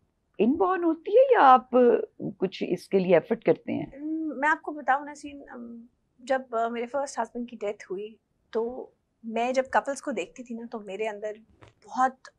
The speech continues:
Speaker 2: वो होती थी कि या अल्लाह, मैंने पूरी ज़िंदगी, मतलब, इस जज्बे के बगैर ही गुजारनी है।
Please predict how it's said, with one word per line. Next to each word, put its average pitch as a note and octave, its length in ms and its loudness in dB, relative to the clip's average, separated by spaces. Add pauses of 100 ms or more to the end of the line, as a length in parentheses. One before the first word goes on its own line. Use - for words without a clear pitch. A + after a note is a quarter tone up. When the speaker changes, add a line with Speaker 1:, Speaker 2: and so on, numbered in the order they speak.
Speaker 2:
वो G3+ 100 -6
होती - 240 -10
थी - 180 -16
कि G#3+ 300 -18
या F#3+ 60 -10
अल्लाह, A3 240 -4
मैंने A#3 280 -6
पूरी A#3+ 260 -6
ज़िंदगी, A#3 500 -8 (680)
मतलब, - 260 2
इस - 300 -6
जज्बे A3+ 420 4
के D4+ 120 -2
बगैर A#3+ 400 8
ही C#4 200 -4
गुजारनी G3 560 -2
है। D#3 60 -20